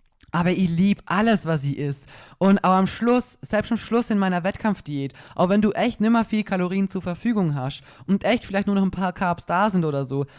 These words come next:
ich hab mir auf meinen Rice Pudding, ich hab mich jeden Tag so sehr gefreut.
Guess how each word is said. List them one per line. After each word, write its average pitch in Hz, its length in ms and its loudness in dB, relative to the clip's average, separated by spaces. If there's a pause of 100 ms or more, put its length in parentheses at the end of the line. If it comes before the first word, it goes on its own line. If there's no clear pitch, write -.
(200)
ich 190 280 2
hab 175 200 -2
mir 175 260 0
auf 160 220 -2
meinen 175 260 0
Rice 202 200 -2
Pudding, 190 220 -4
ich 196 80 -2
hab 196 100 -6
mich 214 160 -2
jeden 226 260 0
Tag 214 260 -4
so 233 380 -2
sehr 208 260 -2
gefreut. 202 640 -2